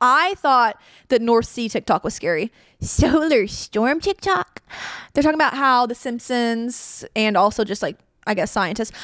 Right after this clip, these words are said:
have predicted that we're supposed to have a solar storm in twenty twenty-four. Supposed to take out, like, all of our internet for months to years. I'm like, <laughs> "Excuse me, what?" Like, so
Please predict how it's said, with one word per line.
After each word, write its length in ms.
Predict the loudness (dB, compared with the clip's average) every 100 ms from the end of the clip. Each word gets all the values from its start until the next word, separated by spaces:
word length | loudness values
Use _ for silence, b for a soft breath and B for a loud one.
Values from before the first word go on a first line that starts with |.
| B 0
have 260 | 2 2
predicted 360 | -4 -6 -8 -6
that 40 |
we're 80 | -6
supposed 140 | -2
to 60 | 0
have 60 | 0
a 40 |
solar 400 | -2 0 2 2
storm 400 | 0 -2 0 0
in 80 | -2
twenty 160 | -4
twenty-four. 460 | -2 -2 0 0 -2 b b -2
Supposed 220 | -2 2
to 40 |
take 120 | 2
out, 160 | 2 2
like, 200 | 0 -2 _
all 160 | 4 4
of 80 |
our 140 | 4 2
internet 600 | 2 2 4 4 2 0
for 100 | -2
months 460 | 0 2 0 -2 -8
to 120 | -8
years. 300 | -6 -6 -6
I'm 80 | -6
like, 140 | -2
<laughs> 40 |
"Excuse 880 | 2 2 2 -8 -16 -8 -2 -2 -2
me, 300 | 0 2 4
what?" 960 | 2 0 -2 -6 -2 2 4 2 0 -8 0
Like, 240 | 0 0 B B B B B _
so 380 | -2 2 4 2